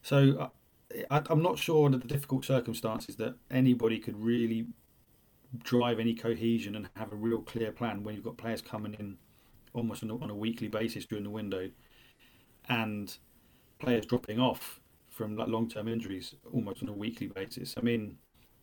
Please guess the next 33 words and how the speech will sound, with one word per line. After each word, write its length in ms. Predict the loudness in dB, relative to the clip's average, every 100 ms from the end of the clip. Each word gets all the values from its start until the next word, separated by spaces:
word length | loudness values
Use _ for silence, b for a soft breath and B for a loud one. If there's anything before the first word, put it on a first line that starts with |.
| -6 2
you 80 |
look 160 | 2 2
at 60 | -2
the 60 |
players 380 | -2 -2 0 -2
who've 280 | -6 -6 -6
had 140 | -6
in 80 | -6
our 80 | -8
squad 280 | 0 0 0
this 160 | -8
season 340 | -6 -6 -6 -8
and 140 | -8
how 60 | -8
many 140 | -8
players 320 | -6 -6 -6
we've, 120 | -10 -10
you 80 | -8
know, 140 | -8 -12 -20 _ -6
even 240 | -2 -2 -2
had, 80 |
like, 100 | -4
Emmanuel 280 | -2 0 0
Dennis 260 | 2 0 0
play 200 | -4 -8
for 140 | -8
us 100 | -10
this 140 | -8 -8
season 260 | -6 -6
at 40 | -8
one 160 | -8
point. 280 | -8 -8
So, 100 | -6